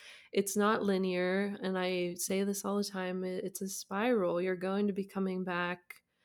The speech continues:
to your experiences again, like,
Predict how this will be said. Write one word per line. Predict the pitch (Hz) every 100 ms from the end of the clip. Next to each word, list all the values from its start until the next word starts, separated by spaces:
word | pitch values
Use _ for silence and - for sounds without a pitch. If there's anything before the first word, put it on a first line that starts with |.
| _ _ _ _ _ _ _ _ _ _ _ -
to | - 190 180 180 180 180 175
your | 180 175
experiences | 175 - 185 190 185 180 175 170
again, | 175 180 175 175
like, | 180 -